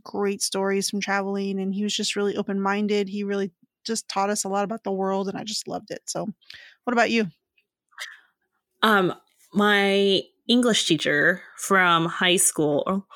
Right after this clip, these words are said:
Speaker 2: um, actually, yeah, I had her ninth grade and eleventh grade. So,
Speaker 1: Oh.
Speaker 2: yeah, I had her twice. She was amazing. She was always ha-, she always had a smile on her face.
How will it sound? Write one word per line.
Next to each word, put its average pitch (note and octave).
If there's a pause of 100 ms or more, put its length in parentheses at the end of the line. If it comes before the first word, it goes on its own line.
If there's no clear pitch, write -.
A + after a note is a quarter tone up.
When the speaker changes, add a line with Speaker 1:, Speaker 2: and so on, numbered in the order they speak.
(380)
Speaker 2:
um, F3
actually, B3+ (280)
yeah, F#3+
I D3+
had G#3+
her G3 (360)
ninth G3
grade F4+
and G#3
eleventh E3
grade. - (560)
So, F3+
Speaker 1:
Oh. F#3+ (580)
Speaker 2:
yeah, A#3
I F3+
had G#3
her A#3
twice. G#3+ (140)
She -
was G#3
amazing. F3
She -
was F3
always F3+
ha-, F3+
she -
always D3+
had -
a -
smile C4+
on B3
her A3+
face. G#3